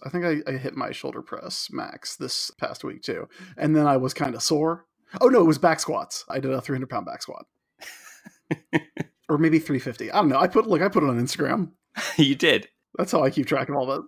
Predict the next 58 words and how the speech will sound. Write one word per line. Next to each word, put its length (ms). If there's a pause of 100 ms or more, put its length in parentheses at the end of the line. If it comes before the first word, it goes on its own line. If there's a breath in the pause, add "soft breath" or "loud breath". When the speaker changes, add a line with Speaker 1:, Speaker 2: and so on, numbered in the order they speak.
Speaker 1:
stuff. 340 (180)
Speaker 2:
I've 120
been 140
watching 300
it 100
and 80
just 140
being 140
like, 240 (120)
"Wow, 80
Chris 260
can 160
lift 180
a 40
lot 180
of 60
stuff." 420 (200)
Speaker 1:
Yeah, 100
look, 260
I 40
just, 240 (120)
I 60
just 320
wanna 240
be 140
a 40
thirst 380
trap. 300 (100)
That's 220
all. 240 (140)
Speaker 2:
<laughs> 1600
Speaker 1:
That's 220
all 140
I'm 100
going 280
for. 140 (320)
Speaker 2:
I 40
was 100
gonna 180
say 180
that 140
it 100
segues 420
nicely 300
in, 80
in 120
the 80
next 180
bit. 220
You've 240
been, 240
uh, 160
you've 80
been 140
working 220
on 120
being 200
cute. 260